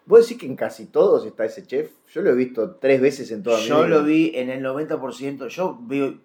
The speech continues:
Speaker 2: todos los fines de semana
Speaker 1: Sí.
Speaker 2: y mi, mis semanas tienen tres fines de semana.
Speaker 1: Qué, qué loco eso.
Speaker 2: Si yo, el único día de semana para mí es el miércoles. Todos los otros son fines de semana.
Speaker 1: Bien.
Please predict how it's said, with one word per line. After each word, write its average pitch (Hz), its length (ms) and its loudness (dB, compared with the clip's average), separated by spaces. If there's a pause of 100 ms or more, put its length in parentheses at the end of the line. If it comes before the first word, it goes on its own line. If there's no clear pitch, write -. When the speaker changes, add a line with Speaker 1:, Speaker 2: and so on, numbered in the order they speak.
(260)
Speaker 2:
todos 214 300 4
los 139 200 -2
fines 135 280 -10
de 110 80 -12
semana 127 580 -8
Speaker 1:
Sí. 98 260 -4 (540)
Speaker 2:
y 117 120 -10
mi, 117 220 -6 (200)
mis 127 240 -10
semanas 135 320 -4
tienen 120 240 -8
tres 139 200 -4
fines 104 220 -12
de 92 80 -10
semana. 78 460 -18 (320)
Speaker 1:
Qué, - 200 -10 (160)
qué 85 120 -16
loco 104 320 -2
eso. - 240 -20
Speaker 2:
Si - 120 -20
yo, 156 180 -6 (100)
el 151 160 -2
único 196 280 0
día 156 160 4
de 147 80 0
semana 156 360 -4
para 139 140 -6
mí 147 100 -10
es 139 120 -12
el 110 80 -10
miércoles. 82 540 -10
Todos 156 200 4
los 143 120 -2
otros 147 200 0
son 120 180 -8
fines 101 320 -10
de 80 60 -14
semana. 69 500 -18
Speaker 1:
Bien. 156 280 -6